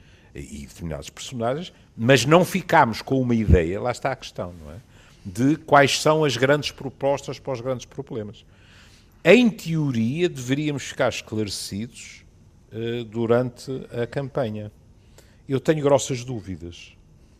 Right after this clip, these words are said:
que isso vá acontecer, porque no passado não foi o mais habitual. Agora, eh, eh, em termos de resultados,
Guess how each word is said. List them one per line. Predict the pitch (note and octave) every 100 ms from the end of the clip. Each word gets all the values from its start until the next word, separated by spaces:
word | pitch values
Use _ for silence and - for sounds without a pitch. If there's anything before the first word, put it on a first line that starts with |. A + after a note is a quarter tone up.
| _
que | -
isso | E2 -
vá | F#2 F#2
acontecer, | F2 G2 F2+ - A2 B2 - _
porque | - -
no | C#3
passado | C3 A#2 - A2 A2 A#2+ B2+ - - _ -
não | G2 F#2
foi | - B2
o | G#2+
mais | G2 A2 G#2 F#2+
habitual. | F#2 - - C#2 C2+ - _ - -
Agora, | C3 B2+ F2+ D2+ - - - - - - - -
eh, | A2+ A2+ -
eh, | G2+ G2 -
em | C3 C3
termos | - A3 A3 D3
de | C3
resultados, | C3+ C3 B2+ A2+ - F#2+ E2 E2+ - -